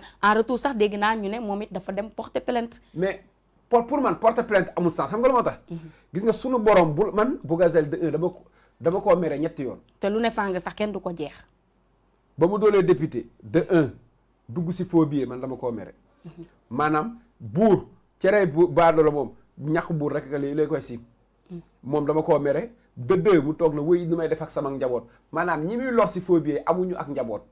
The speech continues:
Speaker 1: Mhm.
Speaker 2: Moom moo yor ak njaboot parce que njaboot boo demee ba di leen dundal war na si, war nga leen dundal si xaalis bu baax, xaalis bu lew, xaalis bu dagan.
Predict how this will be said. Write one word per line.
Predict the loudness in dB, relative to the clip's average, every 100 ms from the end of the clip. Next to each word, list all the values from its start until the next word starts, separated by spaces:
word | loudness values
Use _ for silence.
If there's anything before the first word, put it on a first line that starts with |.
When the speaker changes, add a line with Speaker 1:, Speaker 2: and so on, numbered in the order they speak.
| _
Speaker 1:
Mhm. | -18 -18 -20 _
Speaker 2:
Moom | -8 -6 -6
moo | -4
yor | -4 -4
ak | -6
njaboot | -6 -4 -6 -10 _
parce | -14 -10
que | -6
njaboot | -4 -2 -2
boo | -2 0
demee | 2 2
ba | 2
di | 0
leen | -4 -2
dundal | -2 -2 -4 -12 -6
war | -2 0
na | 0
si, | 0
war | -4
nga | -2
leen | -4
dundal | -6 -10
si | -12
xaalis | -10 -10
bu | -10
baax, | -4 -2 -2 -6
xaalis | -8 -6
bu | -8
lew, | -8 -6
xaalis | -6 -8
bu | -10
dagan. | -8 -6 -6